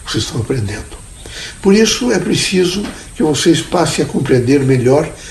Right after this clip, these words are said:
não é, a diversidade, porque só através da diversidade,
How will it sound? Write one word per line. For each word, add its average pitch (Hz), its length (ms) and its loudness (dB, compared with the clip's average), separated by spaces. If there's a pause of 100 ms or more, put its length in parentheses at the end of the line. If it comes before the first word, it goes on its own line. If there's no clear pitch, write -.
(280)
não 139 180 2
é, 147 140 2
a 139 120 0
diversidade, 131 760 2 (300)
porque 139 380 0 (180)
só - 460 2
através 139 500 2
da 127 100 4
diversidade, 120 720 0